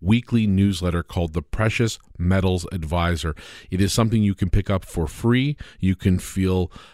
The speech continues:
uh, comfortable in knowing that we're putting together and isolating some of the week's best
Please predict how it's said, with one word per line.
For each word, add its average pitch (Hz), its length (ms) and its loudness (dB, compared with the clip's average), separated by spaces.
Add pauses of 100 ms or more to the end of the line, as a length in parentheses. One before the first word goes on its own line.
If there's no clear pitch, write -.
(100)
uh, 85 260 -2
comfortable 120 540 4
in 92 100 4
knowing 110 300 4
that 95 120 0
we're 90 120 0
putting 90 260 0
together 104 720 0
and 90 240 0
isolating 113 540 0
some 92 220 0
of 87 100 -4
the 90 80 -2
week's 87 260 -4
best 110 560 -2